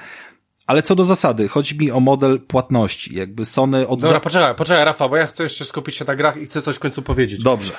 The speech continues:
Speaker 1: mów.
Speaker 2: E, bo na razie nie mówicie ważnych rzeczy. Słuchajcie, przede wszystkim mamy czterysta gier, tak?
Speaker 1: No tak zostało
Speaker 2: E,
Speaker 1: powiedziane.
Speaker 2: e, tak.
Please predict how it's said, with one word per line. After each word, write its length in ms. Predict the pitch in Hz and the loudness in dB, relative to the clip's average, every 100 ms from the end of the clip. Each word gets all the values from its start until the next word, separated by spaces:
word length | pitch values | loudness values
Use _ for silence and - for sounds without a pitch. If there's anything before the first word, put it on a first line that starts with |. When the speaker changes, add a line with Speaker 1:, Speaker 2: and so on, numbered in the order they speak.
| - | -6
Speaker 1:
mów. 240 | 107 101 | -4 -2
Speaker 2:
E, 320 | 120 120 123 123 | 0 2 4 4
bo 140 | 139 | 4
na 120 | 147 | 4
razie 340 | 147 135 147 143 | 2 2 2 2
nie 100 | 151 | 0
mówicie 340 | 143 143 151 | -2 -2 -2
ważnych 280 | 135 131 123 | 0 -2 -4
rzeczy. 280 | 113 - 101 | -6 -8 -2
Słuchajcie, 280 | 202 208 | 0 0
przede 220 | 202 247 262 | -2 -2 -4
wszystkim 360 | 226 - 226 | -4 -4 -4
mamy 220 | 208 208 | 0 -2
czterysta 600 | 202 208 185 - 170 156 131 | -2 -2 -2 2 4 4 2
gier, 260 | 117 92 | -4 -4
tak? 260 | 123 123 - _ - | -4 -4 -6 _ -20
Speaker 1:
No 160 | 143 202 | -6 -2
tak 180 | 226 196 | 0 0
zostało 340 | 196 165 143 | 0 2 4
Speaker 2:
E, 20 | |
Speaker 1:
powiedziane. 920 | 139 147 147 143 - _ _ _ 120 135 | 4 6 4 2 -2 _ _ _ -8 -6
Speaker 2:
e, 40 | |
tak. 400 | - 139 95 - | 2 2 2 -6